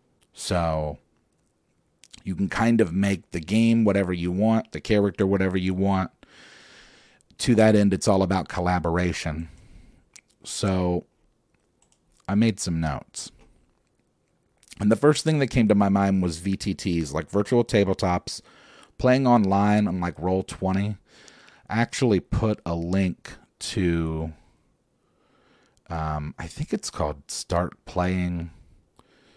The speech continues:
dot games. But there's a link to it in the description. It's kinda, it's a website, and I'm sure that there are others like it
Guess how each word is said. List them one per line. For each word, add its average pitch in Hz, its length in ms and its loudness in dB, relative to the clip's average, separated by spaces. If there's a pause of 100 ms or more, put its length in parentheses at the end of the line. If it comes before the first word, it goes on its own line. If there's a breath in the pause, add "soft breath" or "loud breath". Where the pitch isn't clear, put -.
(200 soft breath)
dot 87 320 -2
games. 110 760 -4 (1080 soft breath)
But 95 280 -2
there's 98 160 2
a 107 60 2
link 139 280 2
to 123 140 4
it 101 80 6
in 92 120 2
the 85 60 -2
description. 76 800 -4 (360)
It's - 160 -16
kinda, 113 220 0
it's - 120 -6
a 101 40 0
website, 92 520 0
and 92 140 2
I'm 117 60 2
sure 175 160 2
that 143 140 -2
there 107 180 6
are 98 120 -2
others 90 380 -2
like 92 340 -2
it 76 240 -6